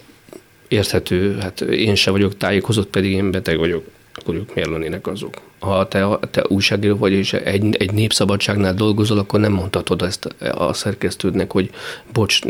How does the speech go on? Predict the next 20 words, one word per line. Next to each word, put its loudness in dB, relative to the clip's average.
éppen -2
nyafogok, 0
és 0
nem -2
megyek -2
el -4
egy -2
eseményről 0
tudósítani. -4
Ilyen, 0
ez -2
kizárt. -6
Ez -4
kizárt, -6
ilyen 0
nincs, -2
és -2
nem -2
is -4
volt. -10